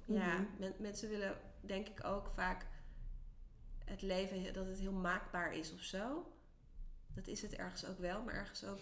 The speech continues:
Speaker 1: zit daar ook weer tekort in. Snap je wat ik bedoel? In dat
Speaker 2: Nou ja,
Speaker 1: maakbaar.
Speaker 2: het maakbare als het zo moet zijn als de meeste mensen het doen.
Speaker 1: Ja, ja,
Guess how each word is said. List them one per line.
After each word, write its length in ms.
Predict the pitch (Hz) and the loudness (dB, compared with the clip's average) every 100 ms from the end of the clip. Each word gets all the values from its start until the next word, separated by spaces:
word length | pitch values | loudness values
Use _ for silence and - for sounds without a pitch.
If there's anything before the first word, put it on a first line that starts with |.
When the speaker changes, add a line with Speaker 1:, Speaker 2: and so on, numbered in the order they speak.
| - | -4
Speaker 1:
zit 220 | - 196 | -2 2
daar 140 | 202 | 4
ook 120 | 214 214 | 4 2
weer 140 | 202 | -2
tekort 380 | 196 - 208 208 | -2 0 0 2
in. 160 | 156 175 | 0 0
Snap 180 | 196 | -2
je 80 | 214 | -2
wat 100 | 214 | -2
ik 80 | 202 | -2
bedoel? 280 | 202 233 285 | -2 0 2
In 120 | 190 | 4
dat 100 | 190 | 10
Speaker 2:
Nou 240 | 208 208 | 12 12
ja, 60 | 214 | 12
Speaker 1:
maakbaar. 260 | 208 208 190 | 12 10 8
Speaker 2:
het 80 | |
maakbare 440 | 190 202 214 190 185 | 10 8 8 2 2
als 180 | 190 196 | 2 0
het 160 | 190 | 2
zo 200 | - 185 | 2 4
moet 220 | 190 185 | 4 4
zijn 300 | - 196 202 | 4 4 4
als 240 | 190 185 170 | 2 -2 2
de 100 | 185 | 4
meeste 400 | 180 185 - 175 | 6 4 2 2
mensen 420 | 196 294 - 185 | 4 2 2 0
het 120 | 165 | 0
doen. 340 | 160 160 160 - - - | 0 0 -2 -4 -12 -4
Speaker 1:
Ja, 360 | 220 254 175 - - | 6 6 6 2 0
ja, 140 | 185 | 0